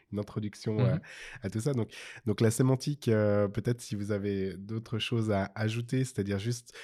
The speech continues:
Speaker 1: est-ce qu'on peut revenir sur ce terme de sémantique
Speaker 2: Oui, bien
Speaker 1: et
Speaker 2: sûr.
Speaker 1: surtout, euh, sur les liens avec la notion de santé,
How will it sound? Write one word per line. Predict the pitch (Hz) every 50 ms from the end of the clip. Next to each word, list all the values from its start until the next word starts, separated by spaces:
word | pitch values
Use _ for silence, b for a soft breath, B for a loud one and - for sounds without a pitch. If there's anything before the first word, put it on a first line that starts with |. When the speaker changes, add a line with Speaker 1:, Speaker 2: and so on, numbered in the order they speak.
| B B B B
Speaker 1:
est-ce | B 104 104 - -
qu'on | - 110 104 104 101 104
peut | 101 -
revenir | 107 104 110 110 117 120 117 -
sur | - - 104
ce | - 101
terme | - - 127 131 123
de | 123
sémantique | 120 - - 123 135 131 135
Speaker 2:
Oui, | 127
bien | 120 117 113
Speaker 1:
et | 101 101
Speaker 2:
sûr. | 107 117
Speaker 1:
surtout, | 120 107 - 117 113 113 107
euh, | 101 98 98 95
sur | - - - 104
les | 101 98
liens | 101 113 117 117
avec | 113 107 104
la | 104
notion | 101 104 104 - - 107
de | 107
santé, | - - 110 - - 151 175